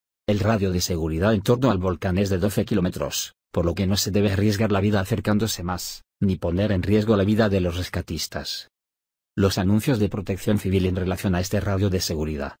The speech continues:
también incluye evitar practicar el alpinismo en volcanes en erupción como el Popocatépetl. El cenapred ha registrado, del volcán Popocatépetl en las últimas veinticuatro horas, sesenta exhalaciones, veintisiete minutos de tremor,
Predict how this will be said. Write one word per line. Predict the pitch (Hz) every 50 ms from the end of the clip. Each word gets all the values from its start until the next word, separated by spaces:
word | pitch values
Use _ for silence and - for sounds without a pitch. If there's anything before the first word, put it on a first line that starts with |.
| _ _ _
también | - 98 92 95 104 110
incluye | 117 107 101 - 117 117 127 123
evitar | 107 107 104 - 110 104
practicar | - 92 92 - 104 92 - 107 110
el | 104 98
alpinismo | 98 95 - 113 107 113 113 107 107 120 113
en | 95
volcanes | 85 92 92 85 - - 92 87 87 - -
en | 92 90
erupción | 92 104 98 - - 107 104 101
como | - 87 85 85
el | 80 80
Popocatépetl. | - - 90 82 - 117 - 92 90 - - 110 - 85 78 - - - _ _ _ _ _ _ _ _ _ _ _ _ _
El | 117 117 107
cenapred | - 104 95 90 87 - 113 113 123
ha | 113
registrado, | 101 95 92 - 110 95 - - 110 107 92 85 73 69 - - _ _ _ -
del | 92 95 95 92
volcán | 95 90 82 - 95 101
Popocatépetl | 98 107 92 - 123 110 - 92 87 - 110 110 - 92 - - 120
en | 113 98
las | 95 92 -
últimas | 143 131 - 135 123 131 117
veinticuatro | 110 110 98 - 92 - - 113 110 - 107 98 85
horas, | 73 69 69 69 - - - - _ _ _ _ _ _ _ _ _ _ _ _ _ -
sesenta | - - 131 120 - 117 107 101 117 104
exhalaciones, | 92 - - 87 82 76 - 80 71 67 71 - - - - - - _ _ _ _ _ _ _ _ _ _ _ _ _
veintisiete | - 104 107 101 92 104 92 - 107 98 - 101
minutos | 98 95 90 98 95 - 127 110
de | 101 107
tremor, | 92 - 95 90 82 78 - - -